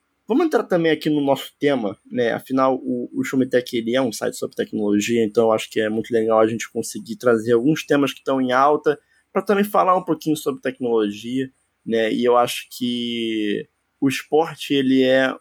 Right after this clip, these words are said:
uma ferramenta que sempre impulsiona, né, um pouco pra frente a tecnologia,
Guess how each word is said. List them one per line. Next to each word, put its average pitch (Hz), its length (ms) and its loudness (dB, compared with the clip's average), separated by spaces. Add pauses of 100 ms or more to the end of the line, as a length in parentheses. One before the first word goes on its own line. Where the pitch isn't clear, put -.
(120)
uma 131 240 2
ferramenta 131 960 0 (340)
que 131 180 -6
sempre 156 960 0 (320)
impulsiona, 156 920 2 (220)
né, 113 360 0
um 117 180 -2
pouco 113 300 0
pra 120 140 0
frente 113 340 -4
a - 20 -16
tecnologia, 117 880 -4